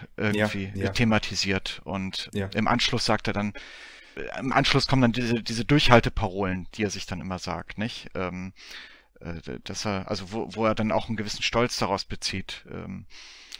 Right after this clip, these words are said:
Speaker 1: dass, obwohl das so entfremdend ist, das, äh, trotzdem zu können und zu machen und so weiter.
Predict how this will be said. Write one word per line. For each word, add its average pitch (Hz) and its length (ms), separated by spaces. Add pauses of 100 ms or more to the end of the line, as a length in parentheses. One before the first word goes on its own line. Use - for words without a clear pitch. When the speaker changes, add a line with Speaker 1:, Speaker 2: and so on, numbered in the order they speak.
(160)
Speaker 1:
dass, - 240 (600)
obwohl - 360
das 107 140
so - 80
entfremdend 110 560
ist, - 320
das, - 260
äh, - 140
trotzdem - 340
zu - 120
können 120 340
und 95 120
zu - 120
machen 95 360
und 95 140
so - 140
weiter. 95 420